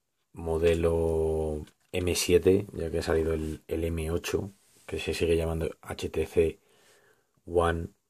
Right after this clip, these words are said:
pero este es el modelo del dos mil trece, el modelo M siete. Eh, simplemente va a ser un comentario bastante rápido, un análisis comentario rápido,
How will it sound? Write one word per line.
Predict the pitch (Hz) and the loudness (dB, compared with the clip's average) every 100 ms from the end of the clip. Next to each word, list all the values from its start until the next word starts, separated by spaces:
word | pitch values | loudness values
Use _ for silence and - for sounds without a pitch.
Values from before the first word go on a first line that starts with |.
| _ | _
pero | - 85 80 | 0 2 4
este | - | 2
es | 87 | 0
el | 82 | 0
modelo | 80 80 80 82 - _ _ _ 90 | 0 0 0 -2 -6 _ _ _ -6
del | 87 78 | -2 -2
dos | 82 | -2
mil | 85 76 | -2 -2
trece, | 71 - 92 - _ _ | -4 -4 -8 -10 _ _
el | 82 82 80 78 - _ _ _ _ _ _ _ | -6 -4 -4 -8 -12 _ _ _ _ _ _ _
modelo | 95 92 90 87 | 2 6 8 8
M | 82 76 | 6 4
siete. | - - 78 - _ _ - | 4 2 -2 -6 _ _ -2
Eh, | 92 90 85 87 87 85 85 82 82 | 4 8 10 8 8 6 4 0 -4
simplemente | - 107 101 98 90 | -4 2 4 6 6
va | 90 | 6
a | |
ser | 95 | 6
un | 87 | 4
comentario | 82 87 82 87 82 | 4 2 4 2 2
bastante | 82 - 80 85 82 82 80 | 0 -2 -2 -2 0 0 2
rápido, | 87 90 92 90 90 | 2 4 6 10 10
un | 85 | 8
análisis | 82 82 80 82 | 2 -2 0 -2
comentario | - 82 78 82 80 80 78 | -2 -4 -4 -2 -2 -2 -2
rápido, | 78 80 - 80 85 82 | -2 -4 -4 0 2 2